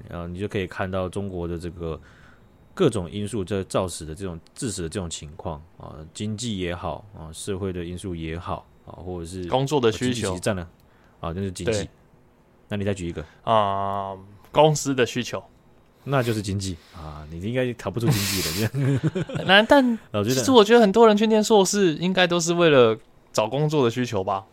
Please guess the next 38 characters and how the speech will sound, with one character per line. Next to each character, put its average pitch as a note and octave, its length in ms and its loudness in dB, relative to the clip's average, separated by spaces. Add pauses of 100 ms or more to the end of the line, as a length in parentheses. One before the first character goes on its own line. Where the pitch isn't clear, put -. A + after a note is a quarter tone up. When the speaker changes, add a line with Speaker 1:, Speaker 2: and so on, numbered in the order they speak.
(1080)
Speaker 1:
对， F2+ 260 -2
但 D#3+ 120 0
是 D#3+ 180 0
有 A2+ 120 2
一 B2 40 2
个 B2 100 0
东 A2+ 160 -2
西 A2 120 -2
是 G#2 200 -4
他 - 100 -6
们 A#2 100 0
要 A2+ 80 2
延 F2+ 180 -4
缓 F2+ 200 -6
找 - 100 -8
工 D#2 200 -14
作。 D2+ 180 -12 (480)
Speaker 2:
哦， G#2 200 4
一 A#2 140 0
个 D#3 180 6
也 G2 160 2
应 C#3 120 0
该 C3+ 120 4
也 G#2 60 4
是 G2+ 120 -8
这 G#2 120 -4
样。 G2+ 220 -4
Speaker 1:
因， F#3 120 -2
因， C#3 160 -2
因， F#3 280 -8
因 G#3+ 60 0
为， G#3+ 80 2
因 G#3 100 2
为 G3 60 4
是 E3+ 120 -4
这 D3+ 100 0
样 A2+ 140 0
子， E2+ 160 -8